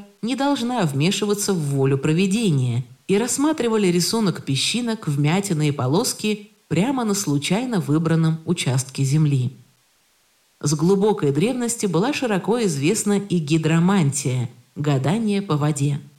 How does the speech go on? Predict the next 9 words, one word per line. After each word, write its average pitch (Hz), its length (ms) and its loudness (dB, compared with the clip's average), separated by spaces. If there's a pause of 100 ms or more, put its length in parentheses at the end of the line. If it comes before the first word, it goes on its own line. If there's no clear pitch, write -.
(480)
Вода 151 440 0
в 147 80 -2
Месопотамии 160 800 0
и 139 60 2
Древнем 151 420 2
Египте 139 680 -4
считалась 135 600 -2
священной 143 640 0
стихией, 185 720 -2